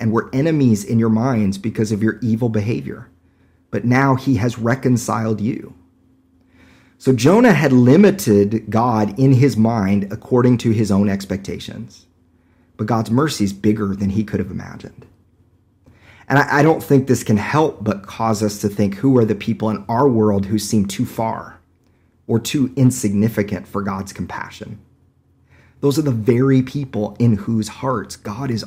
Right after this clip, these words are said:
already at work. Now, our epistle reading that we read hits us in a funny way because for generations, Christians have always emphasized the importance of marriage.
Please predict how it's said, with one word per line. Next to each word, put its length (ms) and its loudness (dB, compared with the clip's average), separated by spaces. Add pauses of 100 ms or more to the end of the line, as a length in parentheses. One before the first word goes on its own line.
already 520 -10
at 140 -8
work. 400 -10 (2250)
Now, 100 0
our 220 6
epistle 420 2
reading 340 2
that 60 2
we 80 -2
read 320 -6
hits 240 -2
us 160 -2
in 80 0
a 40 -2
funny 320 0
way 300 -2
because 380 -6
for 140 -10
generations, 800 0
Christians 600 -2
have 220 -6
always 300 0
emphasized 600 -4
the 80 -4
importance 460 -6
of 100 -10
marriage. 640 -6